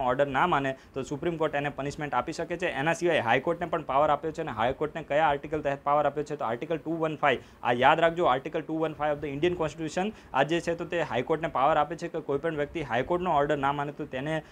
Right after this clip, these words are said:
પણ જે હાઈકોર્ટ છે, તો તે પનિશમેન્ટ આપી શકે છે. સુપ્રીમ કોર્ટ માટે આર્ટિકલ વન ટ્વેન્ટી નાઇન, હાઈ-, હાઈકોર્ટ માટે આર્ટિકલ ટુ વન ફાઈવ, તો બંને તમારે નોટ ડાઉન કરવાનું છે, બહુ જ ઇમ્પોર્ટન્ટ છે, ઠીક છે?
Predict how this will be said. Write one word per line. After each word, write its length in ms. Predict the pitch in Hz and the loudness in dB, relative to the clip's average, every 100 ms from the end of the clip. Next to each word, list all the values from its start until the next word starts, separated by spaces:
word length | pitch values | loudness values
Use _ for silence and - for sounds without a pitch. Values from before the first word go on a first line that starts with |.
| - | -4
પણ 280 | 151 156 151 | 0 2 0
જે 140 | 131 135 | 0 0
હાઈકોર્ટ 380 | - 139 175 | 2 2 0
છે, 100 | 165 | -2
તો 120 | 156 151 | -4 -4
તે 80 | |
પનિશમેન્ટ 440 | 139 135 147 156 123 | -4 -4 -6 -4 -2
આપી 200 | 120 185 | -2 -2
શકે 240 | 160 151 | -4 -4
છે. 120 | 151 | -6
સુપ્રીમ 300 | 135 131 165 156 | -8 -6 -4 0
કોર્ટ 180 | 151 | 0
માટે 200 | 147 147 | 0 2
આર્ટિકલ 320 | 139 143 151 127 | 2 2 -2 0
વન 180 | 131 | -2
ટ્વેન્ટી 260 | 151 160 165 | -2 -4 -2
નાઇન, 180 | 185 170 | -4 -2
હાઈ-, 200 | 113 135 127 | -2 -2 -2
હાઈકોર્ટ 320 | 131 156 151 | 0 0 0
માટે 200 | 147 143 | 0 2
આર્ટિકલ 340 | 139 147 151 | 0 -2 -4
ટુ 180 | 147 156 | -2 0
વન 160 | 165 165 | 0 0
ફાઈવ, 180 | 170 | -4
તો 80 | 160 | -2
બંને 260 | 139 135 147 | -2 -2 -2
તમારે 280 | 143 143 135 | 0 0 0
નોટ 200 | 131 135 | -2 2
ડાઉન 180 | 139 143 | 0 2
કરવાનું 340 | 147 170 151 | 0 0 -2
છે, 120 | 147 | -6
બહુ 220 | 127 135 | 0 2
જ 60 | 135 | 2
ઇમ્પોર્ટન્ટ 400 | 123 120 113 110 | 0 -2 -2 -4
છે, 60 | 117 | -4
ઠીક 160 | 208 | -2
છે? 120 | - | 0